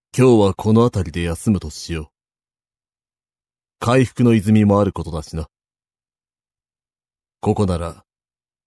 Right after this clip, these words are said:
安心して野営ができそうだ。それでは、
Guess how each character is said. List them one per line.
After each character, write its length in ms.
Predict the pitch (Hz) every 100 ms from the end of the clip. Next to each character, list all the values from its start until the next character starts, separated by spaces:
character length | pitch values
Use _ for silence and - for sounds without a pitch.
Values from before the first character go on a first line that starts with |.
| _ _
安 220 | - 120 110
心 260 | - 104
し 60 | 92
て 160 | 95
野 140 | 95 98
営 140 | 104
が 140 | 95 92
で 120 | 92
き 60 |
そ 160 | - 85
う 40 |
だ。 140 | 71 71 _ _ _ _ _ _ _ _ _ _ _ _ _ _ _ _ _ _ _ _ _ _ _ _
そ 180 | -
れ 80 | 101
で 80 | 95
は、 280 | 85 90